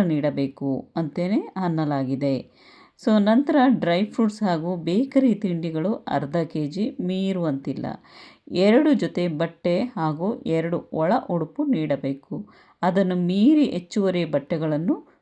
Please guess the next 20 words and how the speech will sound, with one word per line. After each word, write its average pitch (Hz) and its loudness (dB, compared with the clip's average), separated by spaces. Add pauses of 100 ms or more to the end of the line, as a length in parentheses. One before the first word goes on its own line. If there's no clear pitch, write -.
(160)
ಕೊಡುವಂತಿಲ್ಲ. 165 2 (560)
ವಿಚಾರಣಾ 208 4
ದಿನ 175 0
ಕೈದಿಗಳಿಗೆ 165 -2 (120)
ಎನ್ನಲಾಗಿದೆ. 143 -2 (520)
So, 240 4
ಸಂಪೂರ್ಣ 269 2
ತಪಾಸಣೆ, 185 0
so, 185 -4
ಎರಡು 208 4
ರೀತಿಯಲ್ಲಿ 170 -2
ತಪಾಸಣೆಗೆ 165 -4
ಸೂಚನೆ 196 -4
ನೀಡಲಾಗಿದ್ದು, 147 -4 (480)
ದೈಹಿಕ 311 4
ತಪಾಸಣೆ, 190 0
ಸೆಕ್ಯುರಿಟಿ 175 -4
ತಪಾಸಣೆ 160 -4
ನಡೆಸಲು 147 -2
ಸೂಚನೆ 160 -6